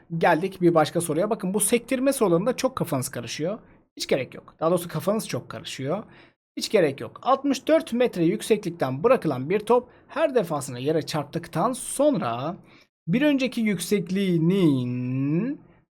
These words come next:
dört üçü dıdısının dıdısı. Buna göre top iki kez yere çarptıktan sonra kaç metre yükselir? Lütfen dikkatlice dinleyin. Arkadaşlar, altmış dörttü.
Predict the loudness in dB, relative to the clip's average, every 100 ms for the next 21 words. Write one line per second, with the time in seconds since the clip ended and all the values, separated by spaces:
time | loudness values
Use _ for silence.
0 | -2 -2 -2 -8 -14 -16 -20 _ -2 -2
1 | -8 -12 -10 -6 -6 -6 -6 -6 -10 _
2 | _ _ -6 -6 -10 -14 -16 -18 _ _
3 | _ _ _ _ _ _ _ 2 8 6
4 | 6 2 0 -4 -2 4 6 8 10 12
5 | 12 10 8 0 -4 -2 0 0 -2 -4
6 | -4 -8 -6 -4 -4 -2 -4 -4 -10 -12
7 | -16 -16 -20 _ _ _ _ -10 -2 0
8 | 0 0 -2 -2 -8 -12 -12 -8 -6 -8
9 | -12 -20 _ _ _ 2 2 6 4 4
10 | 0 -2 -2 -2 -2 -4 2 0 0 -6
11 | -4 -4 -6